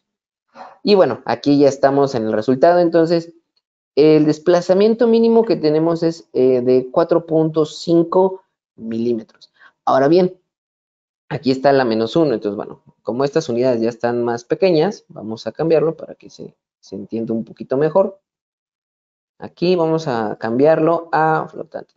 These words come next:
ay, flotante, ¿no? Y entonces ahí está, menos punto cuarenta y cinco milímetros, ahí está,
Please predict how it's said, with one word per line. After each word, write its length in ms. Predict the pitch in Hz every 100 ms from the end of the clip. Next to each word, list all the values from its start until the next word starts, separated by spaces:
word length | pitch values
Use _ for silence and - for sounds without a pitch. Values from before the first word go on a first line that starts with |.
| -
ay, 100 | - _
flotante, 420 | - _ - _ _ _ _ _ _ _ _ _ _ _ _ -
¿no? 120 | 117
Y 100 | 110
entonces 220 | 110 120 120
ahí 100 | 113
está, 220 | 113 110
menos 600 | 107 160 202 190 202 202
punto 380 | 156 156 156 -
cuarenta 360 | 107 107 -
y 80 | 98
cinco 320 | - 120 120
milímetros, 580 | 113 92 71 64 - 143
ahí 160 | 151 127
está, 200 | - -